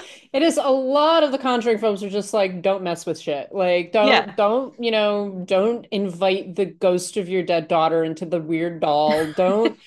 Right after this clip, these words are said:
Speaker 2: <laughs>
Speaker 1: you know,
Speaker 2: Exactly.
Speaker 1: go into the basement and touch stuff. Like, to, don't un-, yeah, don't
Speaker 2: Right.
Speaker 1: mess with shit.
Speaker 2: Right. Yeah.
Speaker 1: Um,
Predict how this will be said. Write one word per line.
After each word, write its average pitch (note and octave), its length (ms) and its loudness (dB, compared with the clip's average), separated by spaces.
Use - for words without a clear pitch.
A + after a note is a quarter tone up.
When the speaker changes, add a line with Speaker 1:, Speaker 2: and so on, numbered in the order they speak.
Speaker 2:
<laughs> - 220 -2
Speaker 1:
you A3+ 120 4
know, F#3+ 340 4
Speaker 2:
Exactly. F#3 380 2
Speaker 1:
go A3 220 8
into A3+ 300 4
the G#3+ 140 2
basement G3+ 640 2
and F#3+ 180 -2
touch - 380 -4
stuff. E3+ 580 2
Like, G3+ 420 0
to, G#3+ 100 -2
don't G3+ 440 4
un-, A3+ 460 0
yeah, D#3+ 380 0
don't - 160 8
Speaker 2:
Right. D3+ 80 8
Speaker 1:
mess C4 220 2
with A3+ 100 -18
shit. - 380 -2
Speaker 2:
Right. D#3+ 260 2
Yeah. A#3+ 200 4
Speaker 1:
Um, G#3 120 -6